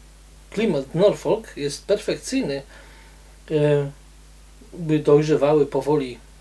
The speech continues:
ziarna, e, by produkować delikatny, ale bogaty smak, e,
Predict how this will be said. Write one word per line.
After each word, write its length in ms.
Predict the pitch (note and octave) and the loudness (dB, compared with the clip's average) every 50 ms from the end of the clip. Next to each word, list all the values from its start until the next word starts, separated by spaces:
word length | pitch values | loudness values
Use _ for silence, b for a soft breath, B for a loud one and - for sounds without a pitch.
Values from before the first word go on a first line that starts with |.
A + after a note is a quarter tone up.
| - C#3 C#3 | -18 -14 -12
ziarna, 560 | C#3 - C#3+ D#3 G#3+ A3 G3+ G3+ F#3+ F3+ F3+ - B B B B B B B B B B B - | -6 0 2 4 4 4 4 2 0 0 0 -4 B B B B B B B B B B B -8
e, 120 | D#3+ D3 D3+ F3+ - | -6 -6 -6 -6 -8
by 300 | D#3 D#3+ E3 E3 D#3+ D3+ - | -8 -4 -4 -4 -4 -4 -4
produkować 840 | - F#3 F#3+ E3 D#3+ D3+ - - F3+ E3 D#3 D3+ D3 - - - - - b b b b b b b b b - | -2 -2 -2 -2 -4 -4 -2 0 0 2 2 0 -2 -4 -8 -12 -14 -18 b b b b b b b b b -8
delikatny, 920 | C#3+ D3 F3+ F3+ E3+ C#3 - - D#3 D3 D3+ - - D3 C#3+ C#3 C3+ C3 - - - - - - - - - - - - - - - - - - - - - - - - | -2 0 0 0 0 -2 -4 -4 -4 -4 -4 -6 -8 -8 -6 -6 -6 -8 -10 -16 -20 -20 -20 -20 -20 -20 -20 -20 -20 -20 -20 -20 -20 -20 -20 -20 -20 -20 -20 -18 -10 -6
ale 200 | D#3 D3+ D3 C#3+ | -4 -2 -2 -2
bogaty 400 | C3 C3+ C3+ D3+ C#3 C#3 - - | -2 -4 -2 -4 -4 -4 -6 -12
smak, 420 | - - F3 F#3+ F#3+ F3+ - - - - - B B B B B B B B B B B B B B - | -8 -4 -2 -2 -2 -2 -6 -10 -20 -20 -20 B B B B B B B B B B B B B B -6
e, 420 | D3+ D#3+ D#3 D3+ D#3 D3+ D3 D#3 | -2 -2 0 0 0 0 -2 -4